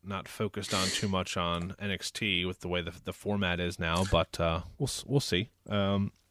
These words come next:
and then we saw an Elite ninety-six. The only figure from Elite ninety-six was a, a lumberjack Brock Lesnar with the, uh, the man bun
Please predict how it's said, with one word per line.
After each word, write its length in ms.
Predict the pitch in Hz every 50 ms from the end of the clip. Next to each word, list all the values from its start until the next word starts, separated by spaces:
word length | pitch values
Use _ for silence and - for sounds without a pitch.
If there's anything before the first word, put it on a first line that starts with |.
| -
and 100 | - 120
then 80 | 120 120
we 80 | 120 110
saw 220 | - - 135 123
an 80 | 117 110
Elite 360 | 101 95 101 123 156 156 -
ninety-six. 720 | 104 113 123 139 131 117 101 - - - 175 151 - -
The 100 | - 101
only 160 | 101 123 143
figure 320 | 131 - - 143 120 120 107
from 160 | - - 104
Elite 160 | 98 104 101
ninety-six 480 | 95 101 101 95 92 - - 95 - -
was 160 | 104 95 87
a, 300 | 92 90 90 87 85 85 - - - - - - - - _ _ _ - -
a 100 | - 85
lumberjack 800 | 87 95 110 127 135 127 123 113 104 - 117 110 104 - -
Brock 260 | - 110 110 107 104 -
Lesnar 500 | 101 104 110 110 95 101 95 87 90 92
with 160 | 92 87 -
the, 200 | - 90 87 90
uh, 200 | 87 85 85 82
the 100 | 82 87
man 300 | 90 95 98 101 101 98
bun 440 | 85 98 95 95 95 92 92 92 95